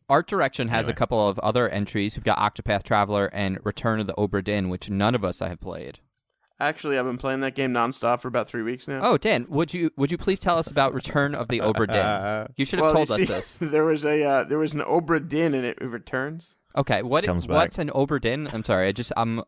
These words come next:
Speaker 1: uh, I might be a
Speaker 3: I'm
Speaker 1: noob, I'm
Speaker 3: pretty
Speaker 1: unfamiliar.
Speaker 3: sure it's either a
Speaker 4: I'm
Speaker 3: type of
Speaker 4: pretty
Speaker 3: instrument
Speaker 4: sure.
Speaker 3: or some kind of warrior.
Speaker 1: Oh, okay.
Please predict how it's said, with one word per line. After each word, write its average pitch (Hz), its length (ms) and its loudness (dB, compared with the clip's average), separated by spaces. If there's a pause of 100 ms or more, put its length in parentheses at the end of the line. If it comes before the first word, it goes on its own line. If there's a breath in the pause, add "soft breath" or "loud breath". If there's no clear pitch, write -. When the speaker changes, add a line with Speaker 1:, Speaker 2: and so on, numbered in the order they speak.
Speaker 1:
uh, 95 380 0 (280)
I 117 100 -2
might 135 180 4
be 131 40 4
a - 40 4
Speaker 3:
I'm 107 80 -2
Speaker 1:
noob, 110 140 6
I'm - 40 4
Speaker 3:
pretty - 160 2
Speaker 1:
unfamiliar. 101 80 2
Speaker 3:
sure 180 520 4 (100)
it's - 280 -6 (120)
either 180 440 2
a - 80 2
Speaker 4:
I'm 110 160 2
Speaker 3:
type 151 140 0
of 147 80 -4
Speaker 4:
pretty 143 140 -2
Speaker 3:
instrument 160 480 2
Speaker 4:
sure. 104 400 -2 (320 loud breath)
Speaker 3:
or 147 440 4
some 147 240 -4
kind 135 200 0
of 120 60 -6
warrior. 95 500 0
Speaker 1:
Oh, 123 160 4
okay. 175 280 2